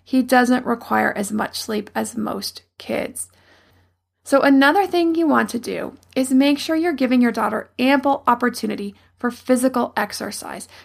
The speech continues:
and this can make a world of difference. Lots of park time. If you want to have her try a team sport,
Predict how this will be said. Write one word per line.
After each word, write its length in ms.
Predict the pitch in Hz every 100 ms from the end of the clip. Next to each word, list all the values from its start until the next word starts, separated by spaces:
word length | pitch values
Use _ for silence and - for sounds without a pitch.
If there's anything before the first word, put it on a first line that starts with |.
| -
and 160 | 233
this 160 | 269 285
can 160 | 277 254
make 180 | 247
a 80 | 226
world 360 | 208 208 208 196
of 160 | 196
difference. 480 | - 208 - - - - - _
Lots 440 | 220 226 240 247 269
of 160 | -
park 340 | - 220 214 -
time. 320 | - 208 202 - _
If 160 | 240 247
you 120 | 240
want 200 | 240 277
to 40 |
have 260 | 262 262 254
her 140 | 269
try 360 | 247 - 233 233
a 120 | 233
team 300 | 196 233 214
sport, 460 | 208 - 311 330